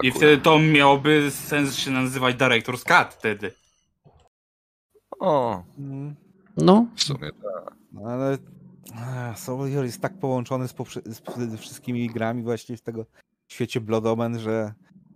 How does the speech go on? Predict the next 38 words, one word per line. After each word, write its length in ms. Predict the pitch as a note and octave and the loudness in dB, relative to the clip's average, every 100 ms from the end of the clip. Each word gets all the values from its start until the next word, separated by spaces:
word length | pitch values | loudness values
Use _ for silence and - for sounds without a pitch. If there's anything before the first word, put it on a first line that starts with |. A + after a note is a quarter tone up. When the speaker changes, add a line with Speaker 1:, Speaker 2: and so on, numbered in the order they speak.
| - _ | -20 _
Speaker 3:
samą 380 | - B2+ C3+ C3 | -4 -2 -2 -4
tą 220 | B2 A#2 | -4 -4
grę, 440 | A#2+ B2+ C3 C3+ | -2 0 0 0
no, 100 | C3 | -2
nawet 260 | A#2+ A#2+ - | -6 -6 -6
jakby 220 | A#2 B2 | -8 -6
rozszerzyli, 600 | A#2+ A2+ - A2+ A#2 B2 | -6 -6 -8 -8 -6 -6
to 100 | A#2+ | -4
i 80 | A#2+ | -4
tak 200 | B2 A2 | -4 -4
bym 160 | G#2 G#2 | -4 -6
nie 100 | G2+ | -6
czuł 160 | G#2+ | -10
satysfakcji, 600 | G#2+ G#2+ - - - - | -10 -12 -10 -12 -10 -8
bo 120 | A2 A2 | -8 -6
tam 200 | A2 A2+ | -8 -8
historia 380 | - - A2+ | -12 -8 -8
się, 140 | A#2 A2 | -8 -10
kurwa, 360 | B2+ A2 A2+ | -10 -8 -6
nie 100 | B2+ | -4
skończyła. 640 | - B2 B2+ C3 B2+ G#2 D2+ - - - - - - - | -4 -6 -4 2 6 6 4 -6 -18 -16 -16 -18 -20 -6
<laughs> 60 | F3+ - - - A3+ G#3+ | -6 -6 -14 -16 -14 -6
Speaker 4:
No 200 | A2 G#2+ | 0 4
Speaker 3:
Nie 140 | B2 D#3 | 6 8
Speaker 4:
nie. 60 | |
Speaker 3:
wyszła 300 | D#3+ F3+ D3+ | 8 4 4
ostatnia 480 | B2+ - A#2 - A#2 | 2 2 -2 -4 -4
gra, 200 | G#2+ A2+ | 0 0
bo 160 | A2+ A2 | 0 0
była 200 | A#2 A#2+ | 0 0
cancela 440 | B2 A#2+ C3 A2 | -2 -4 -2 0
dostała, 520 | G2+ G#2 G#2+ G2+ F#2+ | -2 -8 -4 -2 -2
a 60 | G2 | -4
było 400 | G#2+ A2+ A2+ A#2 - _ _ _ | -2 2 2 0 -8 _ _ _
zakończenie 640 | A2+ - B2 D3+ B2+ A2 | -10 -8 -6 -2 0 -2
chyba 220 | G2+ F#2+ F2+ | -4 -8 -10
po, 220 | G2 F#2 | -12 -12
po 460 | G#2 G2 F#2+ F#2+ | -10 -8 -8 -8